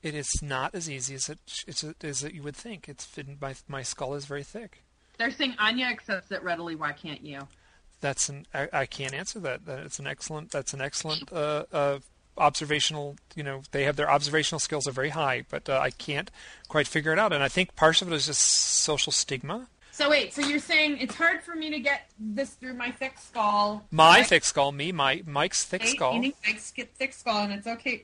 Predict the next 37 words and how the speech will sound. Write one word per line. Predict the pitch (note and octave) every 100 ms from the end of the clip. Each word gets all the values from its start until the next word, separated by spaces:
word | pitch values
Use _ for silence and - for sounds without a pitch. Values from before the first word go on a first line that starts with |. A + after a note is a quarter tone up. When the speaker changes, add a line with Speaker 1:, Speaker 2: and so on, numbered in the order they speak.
| F#3+
Speaker 2:
Anya | G#3 A#3 A#3
accepted | G#3+ A3+ G#3+ A3
it | A3+
readily. | G#3 G3 G3 G3
Women | G3 A3 B3 C4 - - _
Women | C#4 G4+
have | A4+ A#4 G#4 G4
a, | F4 - - G#3 - - C4
honestly, | C#4+ F#4+ A4 A4
it's | G#4+ E4
a |
gender | A3+ G#3 G#3+ A3
thing | G#3+ F#3+ F#3
and | F3+
a | F3+
conditioning | G3+ F3+ F3+ - E3+ D#3
thing. | D3+ C#3 C3+ D3+ - - - - -
The | A#3
more | B3 B3 C4 D4+
you've | F#4 G4+
been | F#4
exposed | F4 E4+ - - B3+ B3+ B3 - -
to | A#3 A3 G#3+
something | G#3+ - A3 A3 B3 B3+
that | A#3
you | A3 G3
don't | G3 F#3+ G#3
understand, | A3 G#3+ A#3 G#3 - F3+ D#3+ D#3 D#3 F#3 - - _
the | A3
more | A3 A3+ A#3
comfortable | - C4+ A#3+ - B3+ G#3+ G#3+
you | G#3 G3
will | G3 F#3+
be | F#3+ F#3+
with | F3+ E3+
the | F3
unknown. | E3 E3 D#3+ D3 C#3 F#2 C2+